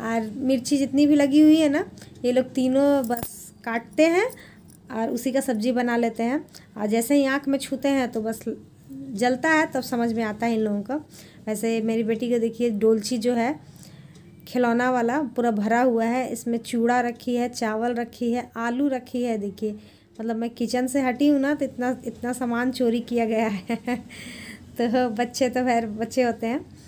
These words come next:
तो अब खाने का टाइम हो गया था। आज काम थोड़ा लेट लेट से हो रहा था, काम बहुत ज़्यादा था। हो जाता है, जिस दिन ड्यूटी नहीं रहता है ना हस्बैंड जी का, तो उस दिन थोड़ी सी मैं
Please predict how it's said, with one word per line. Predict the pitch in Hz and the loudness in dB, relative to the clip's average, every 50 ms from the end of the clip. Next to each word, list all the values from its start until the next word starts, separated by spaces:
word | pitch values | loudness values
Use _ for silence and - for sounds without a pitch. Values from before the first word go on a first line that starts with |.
| - - - - - - | -20 -20 -20 -12 -6 -2
तो | 233 | 0
अब | 240 240 240 220 240 240 240 - | 2 2 2 0 0 -2 -2 -2
खाने | 240 254 262 294 | -2 0 0 2
का | 302 330 | 0 0
टाइम | 311 302 311 311 320 | 2 2 4 4 4
हो | 339 302 | 4 4
गया | 262 277 269 262 | 4 2 2 2
था। | 262 269 302 349 370 320 - | 0 0 -2 -2 -2 -4 -4
आज | 226 226 233 214 240 233 - - | -4 -4 -2 -2 -4 -6 -4 -4
काम | 254 247 262 269 | -2 -2 0 0
थोड़ा | 262 277 254 262 | 0 0 0 2
लेट | 262 262 254 254 254 | 2 2 0 0 2
लेट | 269 269 277 277 | 2 2 2 2
से | - 320 | 2 2
हो | 302 277 | 2 4
रहा | 254 247 240 | 4 2 0
था, | 240 247 285 | -2 -4 -6
काम | 311 - 262 233 240 254 247 | -6 -4 -4 -2 0 0 0
बहुत | 233 226 240 254 254 | 0 2 2 2 2
ज़्यादा | 247 247 240 233 240 233 | 4 2 2 2 0 0
था। | 233 247 262 349 359 - - - - - - - - - - - | 0 -2 -4 -4 -4 -8 -16 -20 -20 -20 -20 -20 -20 -12 0 4
हो | 277 294 | 4 6
जाता | 294 294 262 254 269 254 | 6 6 4 4 2 0
है, | 269 269 277 | 2 2 2
जिस | 247 254 233 | 0 0 0
दिन | 226 269 262 262 269 277 285 262 254 247 247 247 285 262 | 0 2 2 2 0 -2 -2 -2 0 0 0 0 0 0
ड्यूटी | 226 214 269 254 233 302 294 | 0 2 2 4 6 6 8
नहीं | 302 311 294 | 8 6 6
रहता | 302 294 294 - 269 | 4 4 2 2 0
है | 269 269 | 0 2
ना | 311 339 339 | 2 0 0
हस्बैंड | 262 240 262 262 254 | 0 2 2 0 0
जी | 240 254 | 0 -2
का, | - 285 330 | -4 -4 -4
तो | 330 320 285 | 0 0 0
उस | 254 | 0
दिन | 226 254 254 247 262 | 0 -2 -2 0 2
थोड़ी | 269 262 262 | 2 2 2
सी | 262 - 262 | 0 0 0
मैं | 262 269 320 381 | 0 0 0 -2